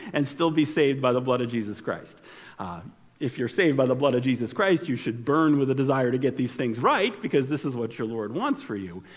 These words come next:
But none of this is about salvation. Uh, Proverbs is a wisdom book, and God has given it to us to equip us to live wisely in the world that he has created. And so it's filled with observations and advice about the best way to live.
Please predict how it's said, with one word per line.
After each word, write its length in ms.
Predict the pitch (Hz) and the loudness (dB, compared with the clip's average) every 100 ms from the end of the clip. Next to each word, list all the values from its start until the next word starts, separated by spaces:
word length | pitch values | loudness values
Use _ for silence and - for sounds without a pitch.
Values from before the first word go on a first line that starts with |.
| - | -14
But 100 | - | -10
none 340 | 143 143 208 254 | -4 0 2 2
of 120 | 226 | 4
this 200 | 202 180 | 2 2
is 120 | 180 | -2
about 340 | 165 143 135 131 | 0 -2 -4 -4
salvation. 600 | 139 120 110 98 90 82 - - - | -4 -2 -2 -4 -8 -12 -16 -20 -18
Uh, 100 | - - - | -18 -18 -18
Proverbs 880 | - 214 269 233 143 131 170 180 - - | 0 4 4 4 6 4 2 -2 -10 -8
is 160 | 156 156 | 0 2
a 60 | 196 | 2
wisdom 600 | 180 226 196 147 151 117 | 2 2 0 2 2 2
book, 340 | 101 - - - | 0 -8 -16 0
and 180 | 156 151 | 2 2
God 240 | 156 156 | 2 2
has 140 | 139 | 2
given 320 | 131 175 233 233 | 2 2 2 -2
it 100 | 175 | 0
to 120 | 202 | -2
us 80 | 196 | 0
to 160 | 156 | 0
equip 400 | 139 - 262 254 | 0 -2 -4 -2
us 160 | 151 143 | -2 -4
to 140 | - 151 | -4 0
live 420 | 147 220 220 156 | 4 4 4 0
wisely 800 | 165 190 233 202 175 220 214 180 | -4 0 0 0 -2 -4 2 2
in 120 | 202 | 4
the 80 | 196 | 2
world 380 | 147 180 180 165 | 2 2 2 0
that 120 | 165 | 0
he 160 | 165 | 0
has 180 | 147 143 | 0 -2
created. 560 | - 151 143 127 87 - - - - | -4 -4 -2 -2 -6 -14 -20 -20 -10
And 80 | 139 | -2
so 140 | 151 | 0
it's 140 | 156 - | 0 -4
filled 480 | - 202 208 208 | -8 -2 0 2
with 140 | 165 156 | 2 2
observations 1000 | 147 185 180 - 175 170 165 - 160 147 | 4 4 2 0 2 4 2 4 0 2
and 120 | 139 | 0
advice 460 | 131 123 147 151 - | 0 0 0 0 -2
about 280 | 123 127 - | -2 -4 -4
the 60 | |
best 320 | 123 117 - | -4 -4 -4
way 140 | 110 101 | -6 -6
to 80 | 95 | -8
live. 360 | 92 87 95 | -10 -12 -16